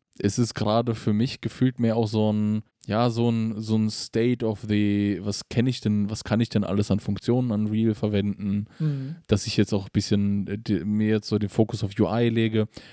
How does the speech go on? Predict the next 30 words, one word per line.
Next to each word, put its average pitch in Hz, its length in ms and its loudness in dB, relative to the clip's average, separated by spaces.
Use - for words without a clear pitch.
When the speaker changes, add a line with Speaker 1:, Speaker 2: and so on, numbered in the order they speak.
Speaker 1:
dass 101 120 2
ich - 60 2
auch 101 60 4
die - 120 -4
Möglichkeit, 104 720 0
weiß 175 240 0
ich 180 160 0
nicht, 101 120 -2
ob 101 120 2
ich's 101 120 0
hinkrieg, 107 440 0
eine 101 100 2
geile 123 680 0
oder 107 240 0
zumindest 110 560 -2
eine 107 240 2
U 104 120 4
I 113 260 2
hin, 113 240 -2
au-, 107 320 0
äh, 101 400 0
da, 101 140 0
dahin 107 280 2
zu 117 120 -4
machen, 110 320 0
wie 104 80 2
ich 104 80 0
sie - 80 -2
mir 98 120 4
vorstelle. - 540 -2